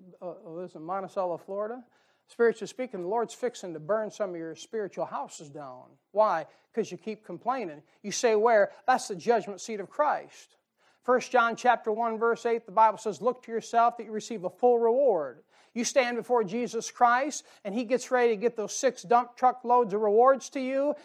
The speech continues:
And he says, "Oh, by the way, Gabriel, get that stuff out of here." Why? Because they complain their entire Christian life, and they're, now they're not gonna get it. I just wanted to see what you had coming. Look to yourself that you receive a full reward.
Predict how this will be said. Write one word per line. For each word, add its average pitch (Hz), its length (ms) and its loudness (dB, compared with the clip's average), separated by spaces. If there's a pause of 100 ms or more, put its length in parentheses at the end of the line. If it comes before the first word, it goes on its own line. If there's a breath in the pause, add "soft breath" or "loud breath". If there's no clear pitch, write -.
(160 loud breath)
And 233 100 -4
he 233 60 0
says, 226 220 0
"Oh, 233 80 6
by 240 200 8
the 220 80 0
way, 240 180 4
Gabriel, 240 560 2 (180 loud breath)
get 349 240 6
that 294 200 10
stuff - 380 10
out 240 240 10
of 170 60 -6
here." 180 180 -6
Why? 214 300 8 (200 loud breath)
Because 269 360 8
they 277 120 10
complain 349 560 10
their 311 120 6
entire 311 420 10
Christian 294 480 0
life, 254 320 10 (200 loud breath)
and 285 180 4
they're, 294 100 10
now 339 240 12
they're 302 100 8
not 302 240 8
gonna 262 180 6
get 285 220 8
it. 233 140 4
I 339 120 12
just 359 200 2
wanted 320 160 8
to 233 60 2
see 311 260 2
what 240 180 -2
you 262 60 2
had 233 300 4
coming. 220 440 8 (1500)
Look 311 200 8
to 269 100 -6
yourself 247 460 6
that 240 60 -6
you 226 80 -6
receive 233 320 -4
a 185 60 -2
full 247 260 0
reward. 214 600 -4